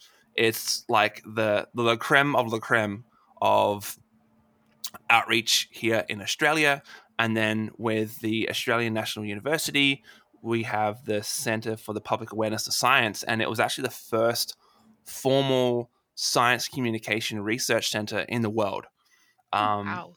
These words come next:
Speaker 1: and so with s-, we being <laughs> Australia, been sort of at the forefront of science communication for, for a while now. And, uh, what was great in that master's is the fact that it's sort of a, a sprinkling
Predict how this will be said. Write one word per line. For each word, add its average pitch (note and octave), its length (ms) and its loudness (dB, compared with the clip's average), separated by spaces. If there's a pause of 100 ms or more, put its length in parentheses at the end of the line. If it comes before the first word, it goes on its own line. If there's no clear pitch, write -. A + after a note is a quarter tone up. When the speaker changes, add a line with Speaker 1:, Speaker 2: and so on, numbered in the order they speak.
Speaker 1:
and G#2+ 220 -4
so G#2+ 380 0 (120)
with D#3+ 180 -2 (120)
s-, - 160 -8 (280)
we C3 300 4
being A2+ 360 -2
<laughs> A#2+ 80 -2
Australia, C3+ 540 6
been B2 260 0
sort D3 160 0
of C3 40 -4
at C3+ 120 4
the A2+ 60 -8
forefront A#2 480 -2
of G#2+ 140 -6
science A2 260 -2
communication G#2+ 460 -4
for, G#2+ 340 -4 (420)
for - 200 -2
a G#2 80 2
while A#2 400 4
now. G#2 340 -4 (460)
And, G#2+ 480 2 (800)
uh, G2+ 320 0 (320)
what D3+ 200 2
was D#3+ 200 2
great C3 300 4
in B2 160 2
that A2+ 300 0 (220)
master's A2 1000 2
is A2+ 140 -4
the A#2 80 -2
fact A#2 320 -2
that G2 120 -4
it's A#2 100 -4
sort D3+ 140 0
of C#3 80 -2
a, A#2 240 2 (1120)
a A#2+ 60 0
sprinkling C#3 760 2